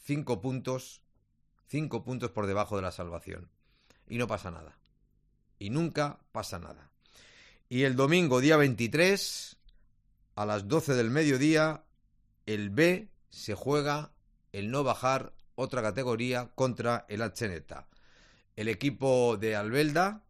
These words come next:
creo que tiene una mínima posibilidad de salvar la categoría.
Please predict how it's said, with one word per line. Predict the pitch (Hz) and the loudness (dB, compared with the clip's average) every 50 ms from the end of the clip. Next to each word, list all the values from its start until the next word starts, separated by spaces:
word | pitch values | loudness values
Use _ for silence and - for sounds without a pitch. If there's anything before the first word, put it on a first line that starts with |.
| _ _ _ _ _ _ _ _ _ - | _ _ _ _ _ _ _ _ _ -2
creo | 117 131 135 | -2 0 0
que | 131 123 | 0 -2
tiene | 98 139 143 143 | -2 -2 0 0
una | 135 123 113 | 0 0 0
mínima | 117 135 156 170 175 170 170 160 | 0 0 0 0 0 0 0 0
posibilidad | 131 143 - - 127 110 110 113 113 127 151 180 175 - - - _ _ _ _ _ _ _ _ _ _ _ _ _ _ _ | 0 -2 -4 -4 -4 -4 -4 -2 0 0 0 0 -2 -8 -16 -20 _ _ _ _ _ _ _ _ _ _ _ _ _ _ _
de | - 101 107 | -8 -8 -6
salvar | 92 107 101 107 123 127 | -4 -4 -2 -2 -2 -2
la | 131 123 | -2 -2
categoría. | 123 113 117 113 110 107 95 87 82 82 80 | -2 -4 -4 -4 -4 -4 -4 -6 -8 -10 -12